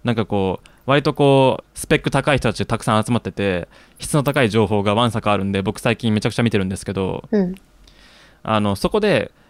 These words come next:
Speaker 1: えっと、クオラの、えっと、中の人の、あー、中の人でエンジニアの、えっと、ケン江島さんって人がいるんですけども、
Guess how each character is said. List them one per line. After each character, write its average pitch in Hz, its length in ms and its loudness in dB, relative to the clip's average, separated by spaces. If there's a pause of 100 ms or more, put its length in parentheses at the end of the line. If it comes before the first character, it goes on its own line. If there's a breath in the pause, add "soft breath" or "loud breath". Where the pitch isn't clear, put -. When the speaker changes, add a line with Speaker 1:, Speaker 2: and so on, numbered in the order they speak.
Speaker 1:
え - 80 0
っ 226 40 2
と、 110 240 2
ク - 240 0
オ 220 60 6
ラ 139 120 4
の、 127 360 0 (240)
え 113 80 -4
っ - 20 -8
と、 110 160 2
中 143 260 2
の 113 120 2
人 107 200 -4
の、 101 380 -2
あ 92 500 -4
ー、 110 40 -6
中 139 180 -2
の 110 60 0
人 - 120 -6
で 101 120 -2
エ 117 40 2
ン 120 60 0
ジ 120 120 -2
ニ 127 100 2
ア 120 100 2
の、 113 260 -2 (260 soft breath)
え - 60 -10
っ - 40 -6
と、 107 100 -2
ケ 220 180 0
ン 160 120 0
江 113 100 2
島 135 220 2
さ 135 140 0
ん 127 60 -2
っ - 20 -4
て 135 120 0
人 - 100 -2
が 110 80 0
い 95 40 -4
る 98 60 -2
ん 95 40 -4
で 95 80 -8
す - 100 -16
け 104 60 -8
ど 95 80 -6
も、 92 340 -6